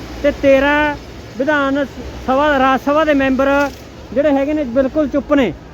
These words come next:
ਇਸ ਟਾਈਮ ਪੰਜਾਬ ਦੇ ਵਿੱਚ ਦੇਖੋ ਕਿੰਨੀ ਗੁੱਡਾ ਕਰਦੀ ਹੈ। ਸਾਰੇ ਟਰੈਕਟਰ ਭੰਨ ਦਿੱਤੇ ਗਏ ਨੇ,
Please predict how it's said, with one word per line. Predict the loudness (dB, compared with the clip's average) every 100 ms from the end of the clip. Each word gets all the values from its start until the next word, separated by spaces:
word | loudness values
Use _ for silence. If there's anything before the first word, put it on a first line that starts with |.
| -20 -18 -18 -18 -20 -20 -6 2
ਇਸ | 2 2
ਟਾਈਮ | 0 0
ਪੰਜਾਬ | 2 2 2 2
ਦੇ | 0
ਵਿੱਚ | 0
ਦੇਖੋ | -2 -2
ਕਿੰਨੀ | -2 0 0
ਗੁੱਡਾ | 0 0 0
ਕਰਦੀ | 0 -2
ਹੈ। |
ਸਾਰੇ | -2 2 2 2
ਟਰੈਕਟਰ | 0 -2 -4 0 0 -2 -8 -20 -14 -6
ਭੰਨ | -2
ਦਿੱਤੇ | 0 0 0 0
ਗਏ | 0
ਨੇ, | 0 0